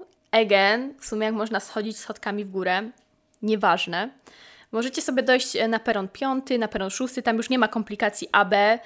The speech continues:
C, D i tak dalej, tylko po prostu jest peron piąty, szósty, to są chyba najprostsze perony,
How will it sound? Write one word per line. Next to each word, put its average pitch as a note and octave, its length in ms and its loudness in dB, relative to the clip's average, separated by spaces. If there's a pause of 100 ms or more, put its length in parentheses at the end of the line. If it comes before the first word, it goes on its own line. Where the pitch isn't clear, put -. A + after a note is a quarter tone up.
(440)
C, G#3+ 260 4
D G#3+ 340 6 (440)
i - 40 -16
tak G#3 140 0
dalej, G#3 400 4 (320)
tylko C5 200 8 (200)
po G4 80 0
prostu D#4 220 2
jest D4+ 140 0
peron C4+ 220 4
piąty, D4 340 4
szósty, C#4+ 400 -2
to B3+ 100 -2
są A#3+ 200 2
chyba A#3+ 200 -2
najprostsze A3+ 800 0 (300)
perony, B3 600 2